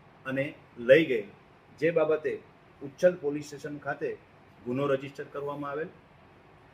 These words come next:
સદર ગુનાના કામે મહેરબાન રેન્જ આઈ જી પી શ્રી પ્રેમવીરસિંહ સાહેબ તથા પોલીસ અધિક્ષક શ્રી રાહુલ પટેલ સાહેબ શ્રી નાઓની સૂચના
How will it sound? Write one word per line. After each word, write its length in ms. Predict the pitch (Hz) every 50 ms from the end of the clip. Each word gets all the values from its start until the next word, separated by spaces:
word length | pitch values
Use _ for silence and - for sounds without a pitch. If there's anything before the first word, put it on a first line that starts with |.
| - -
સદર 240 | 139 143 190 202 185
ગુનાના 440 | 170 170 170 175 175 175 175 165 -
કામે 260 | 175 175 165 131 101 95 - - - - - - - - - - -
મહેરબાન 400 | 113 131 135 139 151 151 151 160 156 147 - - - - - - - - - - - - -
રેન્જ 280 | 120 135 151 156 151
આઈ 160 | 151 147 143 143
જી 120 | 147 147 143
પી 120 | 147 135 -
શ્રી 180 | 135 143 131 -
પ્રેમવીરસિંહ 600 | - 120 120 123 147 160 147 - 156 160 147 147
સાહેબ 220 | 151 151 165 - - - - - - - - -
તથા 320 | - 139 - - - - - - - - - - - - -
પોલીસ 280 | - 143 143 151 143 -
અધિક્ષક 400 | 135 131 147 139 - - 135 -
શ્રી 260 | - - 135 123 104 - - - - - - - - - -
રાહુલ 300 | 110 117 120 123 156 160
પટેલ 320 | - - 135 131 151 151 143
સાહેબ 480 | - - - - - 127 123 131 135 135 -
શ્રી 280 | - - 139 139 143 139
નાઓની 420 | 135 131 131 131 135 143 143 139 135
સૂચના 420 | - 131 120 - 139 147 160 180